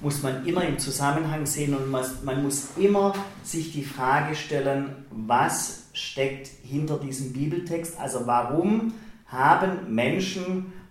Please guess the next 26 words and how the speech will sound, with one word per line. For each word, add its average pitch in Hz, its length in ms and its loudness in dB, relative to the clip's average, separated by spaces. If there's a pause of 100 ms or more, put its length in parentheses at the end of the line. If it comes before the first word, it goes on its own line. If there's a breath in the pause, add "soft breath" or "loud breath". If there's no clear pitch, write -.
vor, 139 580 4
ich 120 120 -8
sag 127 260 -2
mal, 127 240 2
zweieinhalbtausend 123 1300 -2
Jahren, 175 680 0
wenn 123 140 -4
man 117 120 -2
jetzt 117 200 -4
das - 160 -12
Alte 147 240 -4 (340)
Testament 139 580 -6
hernimmt, 135 380 -4 (540 loud breath)
einen 127 440 0
Text - 480 -2
so 151 220 -4
aufgeschrieben, 156 1000 -2
wie 170 120 -4
sie 151 180 -6
ihn 113 160 -4
aufgeschrieben 98 840 -8
haben? 113 400 -6
Was 139 240 -4
steckt 135 220 -8
da 120 120 -2
dahinter? 151 540 -2